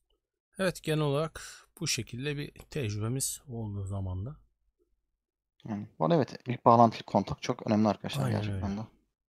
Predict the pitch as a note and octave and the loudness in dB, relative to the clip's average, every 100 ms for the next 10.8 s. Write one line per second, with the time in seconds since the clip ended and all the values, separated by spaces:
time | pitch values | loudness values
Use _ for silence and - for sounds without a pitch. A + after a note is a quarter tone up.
0 | _ _ _ _ _ _ _ _ _ _ | _ _ _ _ _ _ _ _ _ _
1 | _ _ - A2 C#3 E3+ - - D#3 D#3+ | _ _ -8 -4 -2 -4 -8 -8 0 0
2 | D3+ C3+ C#3 C#3 B2+ A#2+ - A#2 A#2+ B2+ | 2 2 2 2 2 2 2 0 0 0
3 | B2+ B2+ _ _ _ G2+ G2 G2 F#2+ B2 | -2 -4 _ _ _ -10 -8 -8 -8 -6
4 | A#2+ - C3 A#2 B2+ - C3 A#2 - C#3 | -2 0 0 -2 0 2 0 -2 -4 -2
5 | C3+ C3 B2+ B2 A#2+ B2+ - - B2+ B2 | 0 -2 0 2 0 -2 -2 -2 0 -2
6 | G#2 A2 G#2+ - C3 B2 - A#2 A2+ A#2 | 0 0 -2 -4 -4 -2 -2 -2 -2 -2
7 | A2 G#2+ G2+ - D3+ C#3 C3+ A#2 A#2 - | -4 -6 -10 -6 -2 2 2 2 -2 -4
8 | C#3+ B2 B2 A2 A#2+ B2 A#2+ C3 C3 B2 | -6 -2 -2 0 0 0 0 0 0 0
9 | A#2 A#2+ A#2+ - - C3+ A#2+ A#2 A#2+ A2+ | 0 0 -2 -6 -4 -2 0 0 0 2
10 | A2+ G2+ G#2 F#2+ A2+ A2 A2 | 2 2 -2 -2 -4 -2 -2